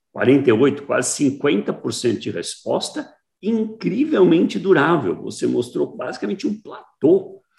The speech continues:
Eu acho até que deve curar uma percentagem desses pacientes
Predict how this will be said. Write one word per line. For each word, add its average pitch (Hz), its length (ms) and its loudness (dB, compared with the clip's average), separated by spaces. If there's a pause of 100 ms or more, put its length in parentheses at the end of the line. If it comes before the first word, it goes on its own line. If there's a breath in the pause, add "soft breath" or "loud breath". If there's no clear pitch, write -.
(180)
Eu 135 200 0
acho 151 260 2
até - 300 2
que - 160 0
deve 214 280 -2
curar 226 600 0
uma 98 200 -4
percentagem 101 720 -2
desses - 300 -8
pacientes - 760 -6